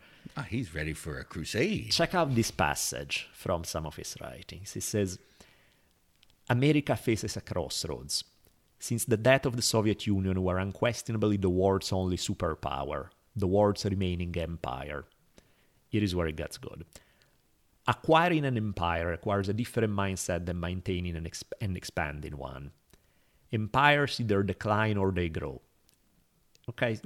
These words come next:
Speaker 2: I was just warming you up. Now comes the line that if America is to survive and flourish, Americans must realize that empire isn't a choice, it's a duty. Try that again. Empire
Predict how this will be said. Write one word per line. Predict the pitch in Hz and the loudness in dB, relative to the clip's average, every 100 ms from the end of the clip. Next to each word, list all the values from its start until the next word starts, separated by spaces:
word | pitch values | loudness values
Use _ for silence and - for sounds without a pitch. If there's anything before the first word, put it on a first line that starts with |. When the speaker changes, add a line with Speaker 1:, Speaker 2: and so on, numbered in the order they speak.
| - - | -4 2
Speaker 2:
I | 131 | 4
was | 120 | 4
just | 110 110 120 | 2 2 6
warming | 107 98 95 | 6 6 2
you | 87 | 2
up. | 73 - - | 0 -4 -2
Now | 104 107 | 2 2
comes | - 98 92 | 0 -2 0
the | 92 | 0
line | 87 80 80 80 80 | 0 -2 -2 -4 -4
that | 69 71 - - - _ - - 135 | -6 -6 -12 -20 -20 _ 4 6 6
if | - | 4
America | 120 123 151 156 139 | 2 6 6 6 2
is | 120 | 0
to | - | -2
survive | - 113 98 85 98 98 | 2 4 4 6 4 6
and | 92 90 | 2 -2
flourish, | - 85 80 76 85 - - _ _ _ _ - | -2 -2 0 0 -2 -4 -6 _ _ _ _ -4
Americans | 110 110 127 127 123 113 113 | 2 6 6 6 4 2 2
must | 107 - | 0 0
realize | 104 98 90 87 87 | 2 4 4 2 2
that | 92 95 | -2 -2
empire | 98 - 104 113 104 | 0 6 6 8 6
isn't | 95 95 92 | 4 2 -2
a | 87 | -2
choice, | - 78 67 71 - - - _ | 0 0 0 -4 -6 -8 -12 _
it's | 120 - | -6 -2
a | 104 | -2
duty. | 95 104 95 - - - _ _ - _ _ _ _ _ _ _ _ _ _ _ - | 0 0 0 -4 -14 -16 _ _ -20 _ _ _ _ _ _ _ _ _ _ _ 4
Try | 110 104 | 6 8
that | 90 | 6
again. | 87 - - - _ _ _ _ _ _ _ - | 4 -6 -12 -18 _ _ _ _ _ _ _ -2
Empire | 110 101 - 101 107 113 120 123 | -2 0 0 2 2 2 2 0